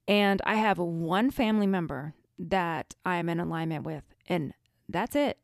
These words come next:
<laughs> I have a lot of associates. I have soul sisters. I have soul tribe. I have strangers on the internet who are really doing their very best to stay in the light, and they're,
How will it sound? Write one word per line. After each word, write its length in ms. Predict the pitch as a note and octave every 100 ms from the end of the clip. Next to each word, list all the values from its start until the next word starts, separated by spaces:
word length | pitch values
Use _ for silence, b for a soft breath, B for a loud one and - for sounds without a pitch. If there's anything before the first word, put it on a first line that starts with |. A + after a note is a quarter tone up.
| _
<laughs> 140 | _
I 1600 | F#4+ - B4+ A#4+ - - - - - - F4+ - - - G4+ -
have 220 | F4 F4+ E4+
a 60 |
lot 160 | E4+ D#4
of 80 | B3
associates. 1120 | D4+ - - F#4 - C#4+ A#3+ C#4 - - - - B B
I 140 | B A#3
have 300 | B3+ B3 F#3 -
soul 480 | - - B3 C4+ F4
sisters. 480 | - A#3 - B3+ A#3
I 120 | A#3
have 200 | B3 G#3
soul 340 | - B3 A#3
tribe. 680 | A3+ - G#3 A3+ C#4 G3+ G3+
I 140 | - A3
have 300 | G#3+ G3 F3+ b b b
strangers 480 | - B3 A#3+ A3
on 120 | G#3+ G3+
the 60 |
internet 540 | F#3+ G#3 A#3+ G#3 F3+ E3+
who 580 | G3 F#3 F3+ F3+ F3 F3+ b b b
are 200 | - G3+
really 280 | F#3 G3+ G3
doing 260 | G3 F#3+ F#3+
their 100 | F#3
very 340 | E3+ F#3 F#3+
best 400 | F#3 F#3 F3+ -
to 560 | - G3 F3+ F3 E3 D#3+ -
stay 300 | - G3 F#3
in 120 | F#3
the 100 | E3
light, 560 | A2+ C#3+ D#3+ C#3+ - - b b b
and 500 | - F#3 F3+ F#3 F3 - _ -
they're, 240 | F3+ G3+